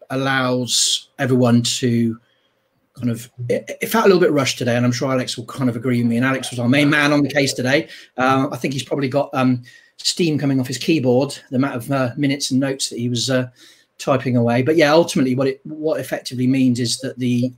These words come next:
um, yeah, the, ex-, the, the kind of, everything's been kind of extended, um, ultimately. Um,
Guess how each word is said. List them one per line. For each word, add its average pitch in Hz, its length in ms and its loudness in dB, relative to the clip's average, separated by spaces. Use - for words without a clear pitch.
um, 117 480 0
yeah, 113 180 -2
the, 113 80 -6
ex-, - 200 -6
the, 131 240 -2
the 113 160 -4
kind 123 200 0
of, - 300 -6
everything's 147 260 -4
been 123 180 2
kind 123 140 0
of 117 60 -2
extended, 127 580 2
um, 123 420 0
ultimately. 131 580 -2
Um, 123 520 4